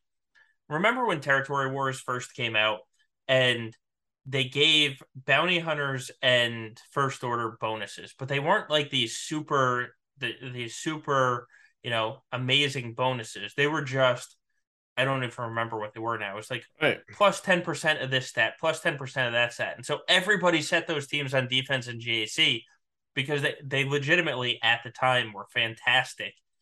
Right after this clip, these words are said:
Speaker 1: in T W. Um,
Speaker 2: Oh, yeah. I, I actually, yeah, I loved that, in fact. I remember
Speaker 1: Right.
Speaker 2: thinking, like,
Speaker 1: Yeah.
Speaker 2: "This is cool." And they were like, "We're gonna s-, switch it every time, e-, every once in a while." And then they didn't. And then,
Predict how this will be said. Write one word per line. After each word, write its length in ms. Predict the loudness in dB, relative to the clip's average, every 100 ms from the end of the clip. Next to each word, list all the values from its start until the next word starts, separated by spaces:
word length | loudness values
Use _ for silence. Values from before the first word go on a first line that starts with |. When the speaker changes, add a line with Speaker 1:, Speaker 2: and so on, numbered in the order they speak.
| _ _ _ -8
Speaker 1:
in 200 | -8 -4
T 180 | -4
W. 480 | 2 4 4 -2 -6 -14 _ _ _ _ 2
Um, 520 | 4 6 6 2 -4 -16 _ _ _ _ -6
Speaker 2:
Oh, 80 | -2
yeah. 240 | 0 0 2
I, 180 | 4 4
I 280 | 6 6 8
actually, 580 | 4 2 2 2 0 -6 _ _ _ _
yeah, 180 | 0 0 2
I 200 | 4 4
loved 400 | 4 2 2 -2
that, 260 | -4 -4 -4
in 180 | -4 -2
fact. 420 | -2 -2 -2 -10 -4
I 60 | 0
remember 340 | 4 6 4
Speaker 1:
Right. 80 | 2
Speaker 2:
thinking, 280 | -2 -2 0
like, 160 | -2 0
Speaker 1:
Yeah. 100 | -2
Speaker 2:
"This 180 | 0
is 160 | -2 -4
cool." 320 | 2 6 6
And 140 | 6 4
they 60 |
were 100 | 2
like, 180 | 2 0
"We're 120 | -2
gonna 120 | -4
s-, 360 | -6 -4 -6 -4
switch 220 | -6 -6
it 80 | -2
every 200 | -2 -2
time, 480 | -2 0 0 -4 -10 -12 -2
e-, 40 |
every 240 | 0 2 2
once 200 | 0 -2
in 80 | -4
a 40 |
while." 280 | -2 -2 -2
And 100 | -2
then 100 | -2
they 80 | -2
didn't. 500 | 0 0 0 -10 -14 -20 _ _ _ _ -6
And 120 | 0
then, 560 | 2 2 0 -4 -8